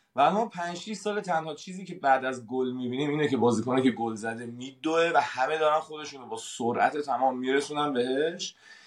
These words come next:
که توی اون صف اولی باشن که نعره می‌زنن جلوی دوربین.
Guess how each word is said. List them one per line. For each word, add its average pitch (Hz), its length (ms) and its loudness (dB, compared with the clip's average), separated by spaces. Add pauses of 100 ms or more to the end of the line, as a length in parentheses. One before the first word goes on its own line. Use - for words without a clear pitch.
(120)
که 135 100 -4
توی 147 160 -4
اون 165 200 -2
صف 135 400 0
اولی 127 540 -6
باشن 160 320 -8
که 151 100 -6
نعره 117 340 4
می‌زنن 107 420 -4
جلوی 98 360 2
دوربین. 90 400 -8